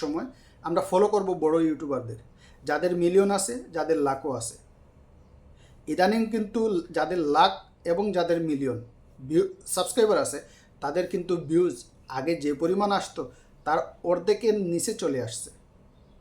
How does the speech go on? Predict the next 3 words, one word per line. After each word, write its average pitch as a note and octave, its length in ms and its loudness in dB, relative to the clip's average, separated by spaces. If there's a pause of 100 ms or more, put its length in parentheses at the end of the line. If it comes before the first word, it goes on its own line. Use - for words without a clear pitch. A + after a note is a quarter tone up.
(680)
তো - 60 -12 (180)
যাদের G#3 320 4 (1080)
মিলিয়ন A#3 440 10